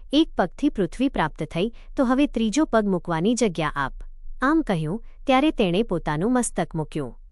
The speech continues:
જેથી મેં તેના માથા ઉપર પગ મૂકીને, તે મારો ભક્ત હતો, છતાં હું તેને પાતાળમાં લઈ ગયો. ત્યાં તે મારે શરણે આવ્યો,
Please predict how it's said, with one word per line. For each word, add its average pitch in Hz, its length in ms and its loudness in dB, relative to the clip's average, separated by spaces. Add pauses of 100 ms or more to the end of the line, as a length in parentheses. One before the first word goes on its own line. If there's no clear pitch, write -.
(240)
જેથી 175 400 0
મેં 185 240 0 (220)
તેના 180 240 2
માથા 151 360 0
ઉપર 202 340 0
પગ 170 260 -2
મૂકીને, 151 460 -2 (240)
તે 302 120 4
મારો 254 280 4
ભક્ત 160 320 -4
હતો, 160 380 -2 (320)
છતાં 262 240 2
હું 240 160 0
તેને 180 240 0
પાતાળમાં 180 600 0
લઈ 277 160 2
ગયો. 143 380 -2 (300)
ત્યાં 196 240 2
તે 220 180 0
મારે 165 260 0
શરણે 160 400 -2
આવ્યો, 156 420 -2